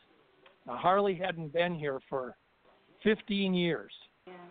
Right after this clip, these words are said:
Speaker 1: When I heard Harley Race, I told my wife, I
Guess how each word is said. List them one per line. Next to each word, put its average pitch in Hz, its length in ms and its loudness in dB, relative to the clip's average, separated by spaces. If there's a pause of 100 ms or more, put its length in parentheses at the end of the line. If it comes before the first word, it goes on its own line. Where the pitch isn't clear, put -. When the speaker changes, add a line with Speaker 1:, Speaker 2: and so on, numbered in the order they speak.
(1800)
Speaker 1:
When 160 140 2
I 165 120 4
heard 214 300 2
Harley 190 300 -4
Race, 160 380 -4 (600)
I 139 60 -12
told 185 220 2
my 165 140 4
wife, 170 280 2
I 139 80 -6